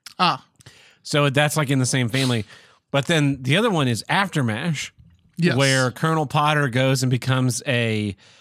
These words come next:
Speaker 2: he's retired now, and he ends up becoming a commandant or something at this, uh, V A hospital.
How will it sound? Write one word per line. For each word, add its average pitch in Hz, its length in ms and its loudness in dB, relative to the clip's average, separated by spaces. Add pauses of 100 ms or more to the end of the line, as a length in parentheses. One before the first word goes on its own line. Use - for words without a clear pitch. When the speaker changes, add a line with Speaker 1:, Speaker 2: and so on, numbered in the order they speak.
(140)
Speaker 2:
he's 151 180 2
retired 127 500 0
now, 120 400 0 (200)
and 123 120 -4
he 131 100 0
ends 123 140 -2
up 120 80 -2
becoming 123 520 -2
a 110 300 -2
commandant 117 720 -2
or 113 80 -6
something 110 480 -4
at 107 180 -8
this, 104 320 -6 (140)
uh, 92 300 -10 (220)
V 127 160 -4
A 143 120 0
hospital. 104 680 -4